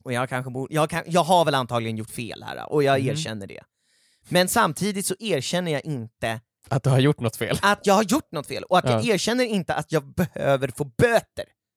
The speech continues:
Speaker 1: för det här.
Speaker 2: Nej, okej.
Speaker 1: För det som har hänt mig två gånger nu på
Speaker 2: Mm.
Speaker 1: två dagar
Speaker 2: Mm.
Speaker 1: är att
Speaker 2: Jag vill
Speaker 1: jag
Speaker 2: bara säga att du, du känns otroligt skyldig.
Speaker 1: <laughs>
Speaker 2: Innan, innan jag ens har hört vad du har, vad du har gjort, så är det här ord och argument som en skyldig man använder sig utav.
Speaker 1: Mhm.
Speaker 2: Fortsätt.
Speaker 1: Mhm.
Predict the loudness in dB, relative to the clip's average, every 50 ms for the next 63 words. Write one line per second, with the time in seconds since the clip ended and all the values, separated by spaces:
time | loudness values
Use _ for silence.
0 | _ _ _ _ -12 -12 -12 -12 -14 -18 -20 _ _ _ _ _ _ _ _ _
1 | _ _ _ _ _ -8 -4 -2 -2 0 0 -2 -4 -4 -4 -4 -4 -4 -6 -10
2 | _ _ -2 2 2 4 2 2 2 0 0 0 0 0 -2 -2 -4 -4 -4 -4
3 | -2 -4 -8 -6 0 2 4 4 4 4 2 2 0 0 -2 -4 -4 -6 -8 -10
4 | -10 -8 -6 -4 -2 0 0 0 0 0 0 -2 -2 -4 -6 -8 -8 -8 -8 -10
5 | -12 -14 _ _ _ -2 0 2 4 4 4 4 4 4 4 4 4 2 2 2
6 | 2 -2 -2 0 0 0 0 0 -2 -2 -2 0 2 4 4 4 4 2 -2 -8
7 | -4 0 2 2 2 0 -2 -4 -6 -8 -8 -8 -10 -12 -12 -10 -6 -4 -2 4
8 | 4 4 6 6 4 4 2 2 -2 -6 -4 -4 -4 -2 0 2 4 6 6 6
9 | 6 6 6 6 6 6 6 6 8 8 8 6 6 4 4 4 6 6 4 2
10 | 0 -6 -2 2 4 4 6 6 6 4 2 0 -4 -12 -20 _ -20 -20 _ _
11 | -2 2 4 4 6 6 4 6 6 6 6 6 6 6 4 0 _ _ _ _
12 | _ _ 4 6 6 6 4 4 4 6 6 6 6 4 4 4 4 2 2 0
13 | -2 -2 -2 -2 0 0 0 0 0 0 -2 -2 0 0 0 0 -2 -4 -8 -10
14 | -4 -2 -2 0 0 -2 -2 -4 -6 -8 -4 -2 0 0 0 0 0 0 0 0
15 | -2 -4 -4 -6 -10 -8 -6 -4 -4 -4